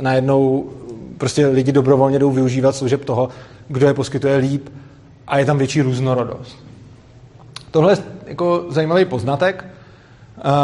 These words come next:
a bohužel nemám tady dostatek prostoru k tomu, abych to rozvíjel, to by bylo určitě třeba jako na hodinovou přednášku, ale rozhodně doporučuji se nad tím zamyslet,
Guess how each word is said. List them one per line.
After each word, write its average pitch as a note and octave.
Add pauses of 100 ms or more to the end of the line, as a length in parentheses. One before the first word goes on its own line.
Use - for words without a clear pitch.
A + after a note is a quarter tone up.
(800)
a D#3
bohužel E3
nemám E3 (380)
tady D#3
dostatek D3+
prostoru D3+
k -
tomu, D3+
abych C#3+
to D3+
rozvíjel, C3+
to C3+
by C3+
bylo C3
určitě B2
třeba -
jako -
na C3+
hodinovou C3
přednášku, C3
ale C#3 (440)
rozhodně F#3+
doporučuji E3+
se E3+
nad E3
tím F3
zamyslet, D#3